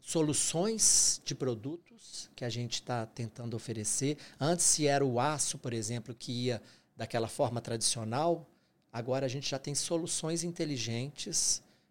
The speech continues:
de corte e dobra, pra poder agilizar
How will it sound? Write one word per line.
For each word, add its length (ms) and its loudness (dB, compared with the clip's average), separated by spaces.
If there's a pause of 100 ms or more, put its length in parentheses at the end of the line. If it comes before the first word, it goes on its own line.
de 120 -12
corte 400 -2
e 20 -4
dobra, 1000 -4 (380)
pra 180 -6
poder 640 -2
agilizar 1000 0